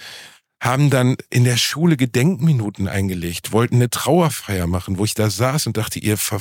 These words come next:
verlogenen Wichser, ist das euer Ernst jetzt?“ Und ja, es war ihr Ernst. Ne? Und ich dachte so, „Wie krass ist das?“ Also warum,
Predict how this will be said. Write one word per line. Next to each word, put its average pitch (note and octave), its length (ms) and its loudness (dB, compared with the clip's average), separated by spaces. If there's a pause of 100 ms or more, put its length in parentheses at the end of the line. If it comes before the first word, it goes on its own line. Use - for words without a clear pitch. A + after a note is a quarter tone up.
verlogenen B2 920 2
Wichser, E2 400 -4 (800)
ist - 160 -4
das C#3+ 220 0
euer G2+ 200 0
Ernst F#2+ 420 -2
jetzt?“ D#3+ 260 -2 (1120)
Und C#3 100 4
ja, A#3+ 160 2
es - 160 0
war F#3+ 100 4
ihr F#3+ 140 2
Ernst. - 460 -2 (440)
Ne? E3+ 260 2
Und B2+ 360 2
ich - 160 -6
dachte C#3+ 280 -2
so, B2 140 -2
„Wie A#2+ 80 -2
krass F3+ 280 0
ist - 180 -6
das?“ - 240 -6 (720)
Also A2+ 300 2
warum, C#3 580 2